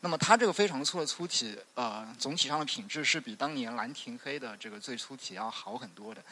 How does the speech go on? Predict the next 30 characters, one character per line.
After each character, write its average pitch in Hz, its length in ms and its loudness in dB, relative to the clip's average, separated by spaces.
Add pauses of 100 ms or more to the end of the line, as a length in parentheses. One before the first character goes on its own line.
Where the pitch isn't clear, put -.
(120)
这 - 80 -2
是 180 60 2
为 185 160 2
什 120 140 0
么 101 100 -14
呢？ 110 80 -12
这 151 80 -6
是 160 100 -4
因 165 120 -6
为 160 100 0
这 170 100 -6
个 160 80 -4
最 165 160 -4
粗 160 200 -6
的 147 40 -4
粗 160 200 -12
体 - 200 -8
是 139 220 -4
齐 135 220 2
老 113 120 -2
师 127 200 -6
他 131 260 -4
额 117 140 -4
外 135 280 4
绘 143 240 -6
制 139 160 -6
的 110 200 -8
另 147 180 -8
一 113 160 -8
个， 113 340 -8